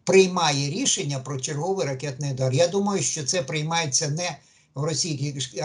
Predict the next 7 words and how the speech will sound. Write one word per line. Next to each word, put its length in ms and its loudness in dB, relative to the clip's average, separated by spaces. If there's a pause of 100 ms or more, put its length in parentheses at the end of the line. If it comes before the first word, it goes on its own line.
в 80 -2
російських 500 -2
штабах, 500 -2
а 60 -4
як 220 -4
мінімум, 460 -2 (160)
ну, 220 2